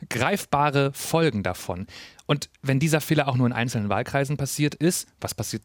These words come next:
sein könnte, dann würde sich tatsächlich die Frage stellen, ob das fürs Endergebnis so wichtig ist, dass wiederholt werden muss. Wenn ja, dann könnte wiederholt werden.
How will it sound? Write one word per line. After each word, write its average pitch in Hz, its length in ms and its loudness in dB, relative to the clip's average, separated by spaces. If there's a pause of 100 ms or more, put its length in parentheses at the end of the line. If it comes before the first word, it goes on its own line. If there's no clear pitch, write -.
sein 95 240 -8
könnte, 156 440 0 (360)
dann 147 340 0
würde 165 180 6
sich 147 140 2
tatsächlich 131 360 0
die 107 60 -8
Frage 104 260 -2
stellen, 104 260 -2 (240)
ob 120 120 -4
das - 160 0
fürs 127 180 0
Endergebnis 127 680 0
so 117 280 0
wichtig 131 260 -4
ist, 127 140 -6
dass 123 120 -4
wiederholt 110 380 0
werden 95 220 0
muss. 139 400 -2
Wenn 98 120 -2
ja, 170 360 2 (240)
dann 139 140 -2
könnte 160 280 0
wiederholt 90 380 -8
werden. 104 300 -12